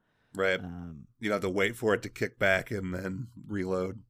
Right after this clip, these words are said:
Speaker 2: Yeah, it's a more casual S seven sniper, in my opinion. So I'm not gonna put it on the best weapons, but, you know, if people wanna get good, as they say, um,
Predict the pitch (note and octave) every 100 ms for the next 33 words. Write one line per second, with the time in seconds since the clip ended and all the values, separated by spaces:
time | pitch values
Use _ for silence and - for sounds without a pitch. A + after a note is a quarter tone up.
0 | _ _ _ - B2+ A2 A2 D#3 F3+ D3+
1 | D#3+ D#3 - A#2+ B2 B2 A2 G#2+ G2+ -
2 | G#2+ F#2+ G2+ G2 F#2 - G2+ F#2 - F#2+
3 | - F#2+ F2+ F2+ F2+ - F2 E2+ E2 -
4 | _ - _ - C3 A#2+ G#2+ F#3 A#3+ G#3
5 | G3 F3+ F3 D3+ B2+ C3 B2+ - B2 A#2
6 | A#2+ A2 A2 B2 A#2+ A#2+ _ _ _ _
7 | _ _ - B2 A2 G#2 G2+ A2+ D3 C#3
8 | A2+ A#2 A2 G2+ A#2 B2 G#2+ A#2 A2 G2+
9 | G2+ F#2 F#2+ - G2+ F#2 F#2+ F2+ F#2+ G2
10 | F#2